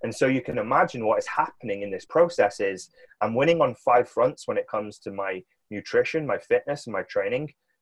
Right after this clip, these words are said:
Five wins, right? Five rules that I'm crossing off, win. Then I'm hitting the power list, crossing five things off, win. I'm effectively stacking ten wins every single day.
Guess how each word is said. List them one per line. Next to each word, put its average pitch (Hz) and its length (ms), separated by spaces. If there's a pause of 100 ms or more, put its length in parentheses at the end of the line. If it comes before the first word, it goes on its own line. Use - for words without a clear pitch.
(160)
Five 123 260
wins, 101 300
right? 110 280
Five 123 260
rules 113 380
that 101 100
I'm 101 80
crossing 110 400
off, 92 220 (140)
win. 101 260 (320)
Then 127 140
I'm 143 80
hitting 135 220
the 127 60
power 156 340
list, 101 420
crossing 131 440
five 117 240
things 110 240
off, 113 200 (120)
win. 101 320 (400)
I'm 160 100
effectively 165 560
stacking 131 520
ten 131 320
wins 120 360 (100)
every 107 300
single 107 360
day. 92 280